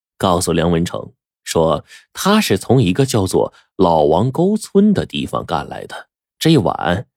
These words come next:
是他奶奶给他的遗物。如果不是两个弟弟今年考上大学了，缺学费，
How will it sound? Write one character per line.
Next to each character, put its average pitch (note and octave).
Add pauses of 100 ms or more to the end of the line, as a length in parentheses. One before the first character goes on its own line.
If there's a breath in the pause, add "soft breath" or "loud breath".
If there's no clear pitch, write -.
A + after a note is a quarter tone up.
是 F#2
他 F#2+
奶 D#2+
奶 G2
给 -
他 -
的 E2
遗 C2
物。 G2+ (760 loud breath)
如 F#3+
果 G2
不 C#3
是 D#3+
两 F2
个 G#2
弟 D#3
弟 -
今 A#2+
年 F#2+
考 D2
上 F2+
大 F2+
学 A#1
了， A2+
缺 -
学 D#2+
费， C3